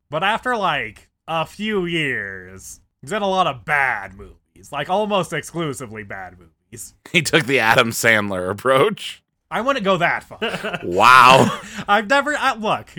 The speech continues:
Speaker 1: I, I, I've never watched one of his movies and then wanted to gouge my eyes out. <laughs>
Speaker 2: All right, well, look, we're going way too far down this tangent. I could talk about Adam Sandler, like, how much I love his horrible movies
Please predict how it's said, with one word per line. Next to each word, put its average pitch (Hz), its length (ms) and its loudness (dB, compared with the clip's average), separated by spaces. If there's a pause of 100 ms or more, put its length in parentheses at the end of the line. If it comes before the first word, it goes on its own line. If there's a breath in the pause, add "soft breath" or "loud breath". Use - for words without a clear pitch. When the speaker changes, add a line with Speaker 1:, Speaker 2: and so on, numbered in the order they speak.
(340)
Speaker 1:
I, 185 320 0
I, 202 260 -2
I've 196 80 -4
never 247 160 -2
watched 226 240 -2
one 196 120 -2
of 170 100 -10
his 180 200 -4
movies 160 300 -8
and 156 100 -8
then 147 160 -6
wanted 160 320 -6
to 147 120 -8
gouge 156 420 -2
my 151 320 -4
eyes 135 420 -4
out. 120 540 -10 (120)
<laughs> - 100 -14
Speaker 2:
All 117 80 4
right, 104 200 4
well, 123 100 -2
look, 110 180 2
we're 143 140 2
going 160 260 8
way 131 180 8
too 131 180 -4
far 131 180 4
down 123 180 6
this 120 140 -4
tangent. 123 320 0
I 143 120 4
could 151 140 -4
talk 160 180 2
about 131 200 0
Adam 123 320 4
Sandler, 117 640 -2 (260)
like, 107 260 0 (200)
how 131 380 4
much 127 280 2
I 117 120 2
love 104 420 0
his 117 200 -4
horrible 113 480 0
movies 117 600 -4